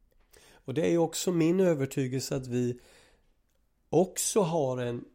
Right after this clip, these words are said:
en, en kraftfull rörelse att vänta just innan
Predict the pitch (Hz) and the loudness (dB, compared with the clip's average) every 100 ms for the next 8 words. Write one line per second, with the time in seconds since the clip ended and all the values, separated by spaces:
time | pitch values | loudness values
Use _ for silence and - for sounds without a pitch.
0 | _ - 123 123 - 127 127 - - 156 | _ -8 -6 -8 -8 -8 -8 -8 -2 -2
1 | 139 - - - - 113 113 - 120 123 | -2 -10 -18 -12 -6 -6 -6 -4 0 2
2 | 165 170 127 104 107 143 - - - 127 | 4 4 2 -2 -2 -4 -4 -6 -6 -6
3 | 120 139 143 123 95 - 180 165 120 - | -4 -2 0 -4 -8 -2 0 2 0 -2
4 | - - 160 139 113 107 101 131 131 | -8 -6 -4 -4 -6 -8 -6 -4 -6